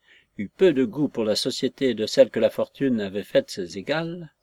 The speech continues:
et que l'éducation avait à tel point replacé au-dessous d'elle, l'on s'étonnera bien moins encore que cette supériorité dans Jenny, jointe à sa conduite qui en était la conséquence nécessaire,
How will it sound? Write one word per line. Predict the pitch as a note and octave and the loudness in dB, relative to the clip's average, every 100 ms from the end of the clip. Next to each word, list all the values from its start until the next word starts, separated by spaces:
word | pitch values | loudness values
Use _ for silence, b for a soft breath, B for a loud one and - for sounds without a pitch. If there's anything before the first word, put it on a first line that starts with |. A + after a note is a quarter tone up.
| _ b b b b _ - | _ b b b b _ -8
et | |
que | - | 0
l'éducation | E3 E3+ F3+ E3+ E3 F#3+ F#3+ - | 2 2 2 0 2 2 2 0
avait | B2 C3+ - | -4 -2 2
à | - | 2
tel | E3+ D3 | 2 -2
point | - D#3 C3 | -4 -2 0
replacé | A#2 E3+ D3 C#3 C3 B2+ - | 2 0 0 -2 0 -2 0
au-dessous | C3 D3 - G2+ | 0 0 -2 -2
d'elle, | G2 D3+ F3 D#3+ _ _ b b b b _ | 0 0 -2 -8 _ _ b b b b _
l'on | B2+ F3+ | 2 2
s'étonnera | - F3+ F3 D3 C#3 | 2 2 0 2 0
bien | A2 F3+ | 2 2
moins | F3 D#3 A#2 | 2 0 -2
encore | A#2+ - E3+ F3 - | -4 -2 0 0 -4
que | - | -6
cette | C#3 D3+ - | -4 -4 -6
supériorité | E3 D#3 C#3 B2+ B2 - D#3 | -6 -4 -2 -2 -2 -4 -4
dans | A2 G2 | -2 -2
Jenny, | F2+ A2 B2 E3+ - _ _ _ - | -2 -2 -2 -6 -10 _ _ _ -18
jointe | G2 G#2 F3 E3 | -8 -2 -2 -2
à | A2 | -2
sa | - | -2
conduite | - C#3 B2+ D3 - - G2 | -2 -2 -2 -4 -6 -8 -6
qui | A#2+ | -2
en | A#2 | 0
était | B2 - B2 | 0 0 0
la | G2+ F#2 | 0 0
conséquence | C#3 - - A#2 G#2 - | -2 -2 -4 -6 -6 -6
nécessaire, | G#2 C#3+ - - A#2+ C#3 D#3 D#3+ | -6 -4 -6 -4 0 0 -2 -10